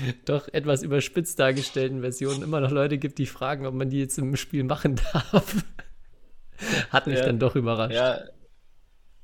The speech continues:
Speaker 2: Ja, ist, ist witzig. Aber ich muss auch sagen, dieser, vor allem der letzte, also dass man, ähm, erstmal den Chord, oder Spin the Chord, oder auf jeden Fall halt,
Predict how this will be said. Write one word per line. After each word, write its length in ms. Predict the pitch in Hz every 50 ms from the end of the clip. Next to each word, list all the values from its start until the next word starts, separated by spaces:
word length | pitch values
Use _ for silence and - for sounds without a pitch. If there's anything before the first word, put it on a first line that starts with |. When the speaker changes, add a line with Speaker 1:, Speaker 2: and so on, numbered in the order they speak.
| - - - - - - - - - -
Speaker 2:
Ja, 220 | 101 113 117 117
ist, 340 | 139 131 131 - - - -
ist 240 | 139 131 131 - -
witzig. 480 | 139 135 - - 147 139 - - - - - - - -
Aber 260 | - 110 117 123 127 131
ich 80 | 127 -
muss 80 | 151 147
auch 80 | 139 123
sagen, 380 | 135 135 139 139 135 135 117 131
dieser, 480 | 127 123 127 123 120 120 120 120 120 - -
vor 120 | 143 143
allem 140 | 151 151 135
der 120 | 139 131
letzte, 540 | 139 147 147 - - - 131 127 135 135 - _ _ -
also 280 | 117 113 107 110 107
dass 200 | 107 117 120 -
man, 340 | - 117 113 113 120 117 113 - - - - _ - _ - - _ - - -
ähm, 580 | - 117 117 110 110 110 110 113 113 113 117 -
erstmal 320 | - 123 131 - - 117 110
den 160 | 117 110 113
Chord, 380 | - - 131 135 135 123 - - - - - _ - _ - -
oder 140 | 110 110
Spin 220 | - - - 139 131
the 100 | 123 117
Chord, 280 | - 135 135 139 147 - - - - - - - - -
oder 340 | - 123 120 117 113 113 117
auf 100 | 117 113
jeden 140 | 123 123 117
Fall 120 | 120 120 110
halt, 280 | 113 113 117 - -